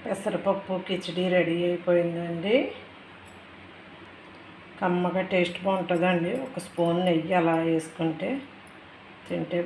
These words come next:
బాగుంటుందండి. పిల్లలు ఇష్టపడి తింటారండి. అన్ని కూరగాయలు కూడా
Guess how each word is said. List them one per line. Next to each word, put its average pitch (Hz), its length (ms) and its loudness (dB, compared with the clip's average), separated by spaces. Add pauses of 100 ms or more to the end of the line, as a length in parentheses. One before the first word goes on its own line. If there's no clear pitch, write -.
బాగుంటుందండి. 156 760 0 (3500)
పిల్లలు 185 420 0
ఇష్టపడి 180 380 0
తింటారండి. 175 680 0 (260)
అన్ని 175 240 0 (120)
కూరగాయలు 170 480 2
కూడా 170 140 0